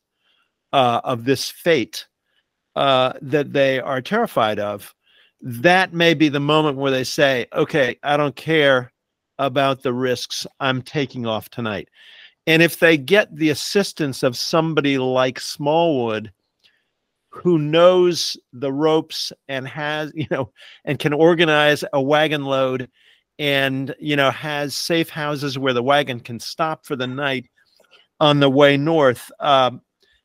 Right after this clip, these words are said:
you know, that makes it much more, um, feasible, much more comfortable to make that decision. But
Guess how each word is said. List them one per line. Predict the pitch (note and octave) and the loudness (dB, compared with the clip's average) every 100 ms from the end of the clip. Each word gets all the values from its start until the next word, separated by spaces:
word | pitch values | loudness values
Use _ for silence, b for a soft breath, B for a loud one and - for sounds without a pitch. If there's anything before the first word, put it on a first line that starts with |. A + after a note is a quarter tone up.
| - | -2
you | E3 | 2
know, | |
that | D#3+ D#3 | 4 2
makes | E3 D#3 - | 0 -4 -4
it | D3+ | -8
much | C#3 D3 E3 - - | -4 -2 0 -2 -8
more, | C3+ C#3 C3+ C3 B2+ - | -4 2 4 6 4 -2
um, | C3+ C3 B2+ B2 B2 - | -6 -4 -4 -4 -8 -16
feasible, | - - F#3+ E3 C#3+ C#3+ | -10 -4 0 2 4 4
much | C3 C#3 - | 4 0 -2
more | C3+ B2 | -4 -4
comfortable | - D#3+ D3+ B2+ B2+ A2 _ _ _ _ - | -4 -6 -6 -4 -2 -4 _ _ _ _ -10
to | C#3 | -4
make | C#3 D3+ - | -2 -2 -2
that | D#3 C#3 | -4 -4
decision. | C3 - - F3+ D#3 B2 F2 G#2 _ b b b - | -6 -10 -2 0 0 -4 -10 -16 _ b b b -4
But | D#3+ | -4